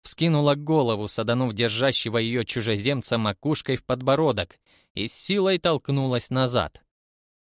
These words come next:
От неожиданности Карк оступился и перекинулся через невысокий бордюр вместе с Жанной, но удержался — и ее за ворот куртки схватил.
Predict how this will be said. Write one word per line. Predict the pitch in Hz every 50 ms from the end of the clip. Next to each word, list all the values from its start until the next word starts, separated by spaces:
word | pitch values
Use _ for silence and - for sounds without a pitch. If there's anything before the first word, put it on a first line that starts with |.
| _ _ _
От | - 78 78 -
неожиданности | 117 135 143 147 135 160 196 185 175 170 170 160 - - 139 131
Карк | - _ - 170 165 - - 151
оступился | 143 - - - 151 - - 185 196 170 127 - - - 90 76 - _ _ _ _ _
и | - 80
перекинулся | 80 107 113 120 110 - 175 175 165 151 - - 147 127
через | - - 131 127 113 120
невысокий | 120 123 117 120 107 - - 170 156 - 135 127
бордюр | 113 113 107 95 92 107 147 160 151
вместе | 127 123 117 120 127 120 - - - 120 117
с | 113
Жанной, | 113 120 139 156 147 120 104 90 78 73 73 - _ _ _ _ _ _ _ _ -
но | 113 123 127 110 - _
удержался — | 127 123 123 131 131 120 123 127 147 170 160 123 98 - - - 73 67 - _ _ _ _ _ _ _ _
и | 165
ее | 208 214 220 226 175 139 127 127 127
за | 117 120 117 104
ворот | 98 120 151 160 135 123 -
куртки | - _ - 131 131 - - - 127 120
схватил. | - - 110 117 127 120 - - 98 87 80 73